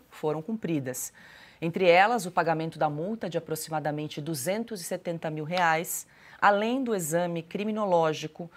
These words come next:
cujo parecer é em favor de Silveira.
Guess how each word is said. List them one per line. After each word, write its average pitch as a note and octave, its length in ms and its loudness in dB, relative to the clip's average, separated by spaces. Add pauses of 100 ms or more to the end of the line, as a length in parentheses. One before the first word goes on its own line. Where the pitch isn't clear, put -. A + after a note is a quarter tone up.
(220)
cujo C4 420 2
parecer E3+ 800 0
é D#3+ 100 -2
em G3 120 -4
favor D3+ 420 -4
de E3 100 -10
Silveira. C#3+ 600 -6